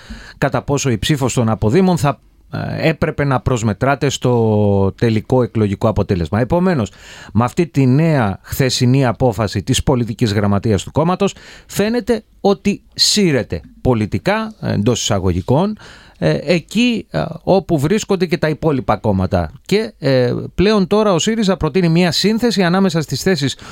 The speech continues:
του K K E, του Κομμουνιστικού Κόμματος Ελλάδας και του Μέρα είκοσι πέντε. Σε ανακοίνωσή της, λοιπόν, η πολιτική γραμματεία του σύριζα επισημαίνει πως θα επιδιώξει τις επόμενες μέρες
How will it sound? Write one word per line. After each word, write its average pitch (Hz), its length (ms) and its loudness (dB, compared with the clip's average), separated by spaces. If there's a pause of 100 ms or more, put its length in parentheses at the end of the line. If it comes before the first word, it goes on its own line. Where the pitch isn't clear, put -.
(320)
του 147 400 2
K 165 100 2 (120)
K 110 120 -2
E, 117 240 2 (380)
του 117 300 0
Κομμουνιστικού 113 680 0
Κόμματος 104 420 0
Ελλάδας 190 480 0
και 214 180 -2
του 175 180 -2
Μέρα 170 340 0
είκοσι 131 360 -2
πέντε. 107 360 -2 (400)
Σε - 160 0
ανακοίνωσή 180 600 2
της, 135 180 -4
λοιπόν, 220 340 2
η 190 220 2
πολιτική 147 400 -2
γραμματεία 151 440 0
του 131 100 0
σύριζα 131 360 2
επισημαίνει 139 760 2
πως - 300 -2
θα 151 300 -2
επιδιώξει 151 920 0
τις - 180 -2
επόμενες 131 800 0
μέρες 196 460 2